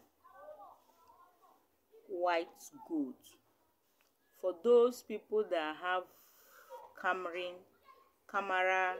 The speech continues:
skin, ebony skin that want to lightening their complexion, as in the beginners, as in if you want to start as a beginner, you want to start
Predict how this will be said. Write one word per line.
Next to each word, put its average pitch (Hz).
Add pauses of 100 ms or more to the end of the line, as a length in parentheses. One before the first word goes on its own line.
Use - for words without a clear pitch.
(160)
skin, 180 (760)
ebony 190 (240)
skin 180
that 165
want 185 (160)
to 175 (220)
lightening 175
their 147 (800)
complexion, 175 (140)
as 151
in 156 (520)
the 170 (100)
beginners, 175 (1040)
as 170
in 180
if 180 (100)
you 190 (140)
want 247
to 170
start 202
as 170
a 170
beginner, 214
you 180
want 214
to 175
start 190